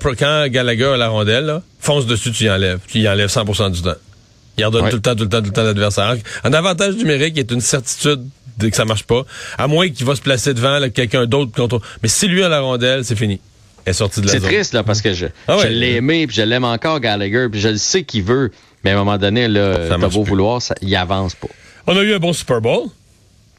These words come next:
Speaker 2: Hey, on a eu un très bon Super Bowl qui s'est quand même terminé. J'ai repensé toute la journée aujourd'hui. J'ai même lu un peu sur le sujet d'une façon un peu plate. Puis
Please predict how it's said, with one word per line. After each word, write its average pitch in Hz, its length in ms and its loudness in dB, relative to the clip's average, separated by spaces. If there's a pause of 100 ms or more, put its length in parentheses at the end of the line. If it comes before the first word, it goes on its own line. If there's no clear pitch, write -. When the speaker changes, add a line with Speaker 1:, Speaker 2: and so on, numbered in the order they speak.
(140)
Speaker 2:
Hey, 196 240 2
on 120 60 -2
a 104 140 -2
eu 123 80 0
un 107 80 -2
très 190 180 0
bon 240 140 0
Super 123 280 -2
Bowl 196 300 0 (480)
qui - 80 -2
s'est - 240 0 (160)
quand 381 220 0
même 392 180 2 (100)
terminé. 160 500 2
J'ai 147 120 0
repensé 147 480 -2
toute - 160 -10
la 143 100 2
journée 127 280 0
aujourd'hui. 127 400 2
J'ai 202 120 0
même 135 220 2
lu 180 180 2
un 131 80 0
peu - 160 -2
sur 135 160 0
le 110 120 2
sujet 113 340 0
d'une 120 140 -2
façon 120 280 0
un 143 80 0
peu 113 140 0
plate. 160 320 -2
Puis 117 220 0